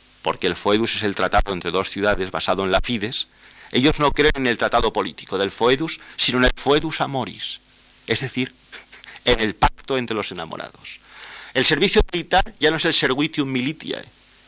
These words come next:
sino el servitium amoris. La militia ya no es el ir al frente, sino el morir en una cama con la amante. El militia amoris, etcétera, etcétera. Y van dando todas las claves de una contranorma hecha con el propio lenguaje,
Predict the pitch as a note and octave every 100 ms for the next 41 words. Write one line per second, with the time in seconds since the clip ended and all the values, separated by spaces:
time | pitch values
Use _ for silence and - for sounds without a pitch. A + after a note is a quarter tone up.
0 | - - A2 A2 - G#2 C#3 C#3 D#3 E3+
1 | - F#2 F#2+ - - - - - - C3
2 | E3 D#3+ F3 A3+ A3 G#3+ F#3 F#3+ F#3 -
3 | D#3+ E3+ D3 - F3 D3+ - C#2+ _ -
4 | B2+ A#2 A#2+ B2+ A2+ A2+ C#3+ C#3+ C#3 B2+
5 | C3+ C3+ C#3+ B2 A2+ F#2+ G#2+ G#2+ - -
6 | _ - - A#2 A#2+ A#2 C3+ D3+ D3+ D3
7 | - - A2 A#2+ A#2+ - B2 - F#3 F3+
8 | C#3+ - A2+ A#2+ C#3 E3+ E3 C3+ F#3+ G3+
9 | F#3 D#3 - D#3 D#3 F#3 C3+ C#3+ F3 D#3+
10 | D3+ D3 C3+ C3 C#3 E3 - - - -
11 | - - - F#3 G3 F3+ C#3 C3 A2+ B2+
12 | A#2 E3+ C3 G#2+ B2 - G#3